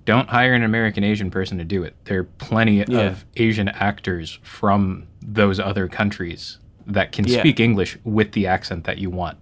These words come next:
Speaker 1: but it's not gonna sound funny the way that you think it is.
Speaker 2: Yeah.
Speaker 1: I, I think it's just gotten to a point where, like, the Asian accent and Asian people being the punchline of the joke just got really old.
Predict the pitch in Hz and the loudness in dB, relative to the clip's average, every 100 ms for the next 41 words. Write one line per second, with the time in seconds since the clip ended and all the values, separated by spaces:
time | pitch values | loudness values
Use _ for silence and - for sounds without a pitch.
0 | - - 101 - 110 113 107 110 98 - | -6 0 2 2 4 4 4 2 2 2
1 | 95 87 110 92 85 85 87 87 98 87 | 0 0 -2 -2 -2 -4 -4 -6 -8 -6
2 | 95 85 - - - - - - - - | -6 -6 -10 -16 -20 -20 -20 -20 -20 -20
3 | - - - 117 - - - - - - | -20 -20 -6 -4 -4 -10 -20 -20 -20 -20
4 | - - 151 160 - 175 180 208 208 - | -18 -2 2 2 0 0 4 6 4 0
5 | 170 - 120 131 113 92 - 104 101 90 | -4 0 0 2 0 -2 0 0 0 -2
6 | 85 78 - - 104 90 156 - - - | -2 -6 -12 -8 -4 -4 -4 -14 -20 -20
7 | - - - - - - - - 127 127 | -20 -20 -20 -20 -20 -20 -18 -2 2 2
8 | 127 143 151 - 101 107 - 120 - 95 | 4 4 4 2 0 0 -2 -2 -2 -4
9 | 98 107 98 95 95 107 98 95 92 - | -2 0 0 -2 -2 0 0 -2 -4 -6
10 | 98 95 - 95 92 90 90 87 101 - | -6 -6 -4 -4 -2 -4 -6 -6 -6 -6
11 | 92 - 90 87 90 85 82 80 - | -6 -4 -4 -2 -4 -6 -8 -10 -14